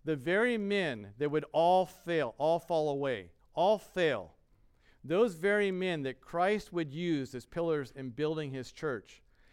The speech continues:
these men were all affected and influenced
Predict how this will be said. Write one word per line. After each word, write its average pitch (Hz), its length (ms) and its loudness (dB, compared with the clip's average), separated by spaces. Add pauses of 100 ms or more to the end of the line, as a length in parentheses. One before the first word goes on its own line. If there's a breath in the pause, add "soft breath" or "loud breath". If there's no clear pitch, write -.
(220 soft breath)
these 190 480 0
men 160 460 -4
were 127 280 -4
all 185 540 2
affected 135 840 -6 (240 soft breath)
and 160 160 -2
influenced 160 920 -2